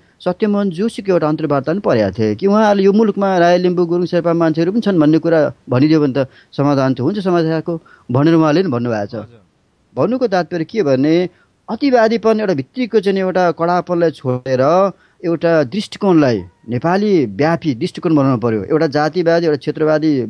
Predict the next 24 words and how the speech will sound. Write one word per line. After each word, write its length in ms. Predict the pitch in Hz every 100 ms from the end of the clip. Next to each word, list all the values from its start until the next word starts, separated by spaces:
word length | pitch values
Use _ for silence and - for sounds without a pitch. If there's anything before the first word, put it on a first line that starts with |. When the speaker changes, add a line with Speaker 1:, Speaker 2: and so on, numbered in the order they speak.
| 107 -
Speaker 1:
दृष्टिकोण 480 | - 135 - - 175
भन्दाखेरि 540 | 113 110 120 113 160 156
पनि 380 | 120 139 202 - - - _ 120
नेपाल 320 | 123 165 160
व्यापी 360 | 151 156 190
र 80 | 208
नेपाली 420 | 143 139 156 160
जातिहरू 460 | 127 151 185 196 175
व्यापी 300 | 135 127 160
बनाउन 320 | 135 139 139
सक्यो 360 | 127 175 - 139
भने 340 | 104 123 147 - _ _
समाधान 480 | - 127 117 107 104
चाहिँ 160 | 101 110
नै, 240 | 127 135
अ, 440 | 127 _ _ - 110 110 113 113 113 - -
तर 140 | 123
जान्छ। 300 | 127 151 123
र 200 | 98 117
जस्तो 140 | 127
मैले 200 | 147 139
अपमान 360 | 131 135 139 135
उल्लेख 240 | 135 131
गरेँ 380 | 123 127 135 139